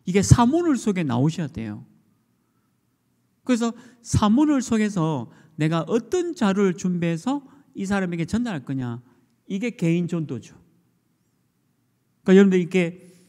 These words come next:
사모늘이라는 스케줄은 너무 중요합니다. 말씀, 기도, 전도지만 여러분들 이 자료 준비도 너무 중요해요.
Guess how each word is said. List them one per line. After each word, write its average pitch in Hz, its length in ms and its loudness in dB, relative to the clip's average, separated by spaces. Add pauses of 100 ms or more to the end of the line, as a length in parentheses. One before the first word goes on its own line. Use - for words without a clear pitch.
사모늘이라는 220 760 2
스케줄은 170 540 0
너무 147 300 4
중요합니다. 135 680 -2 (440)
말씀, 170 600 2
기도, 165 760 -2
전도지만 139 720 4 (520)
여러분들 185 320 0
이 190 160 0
자료 180 320 4
준비도 160 460 -2
너무 165 300 6
중요해요. 117 480 -6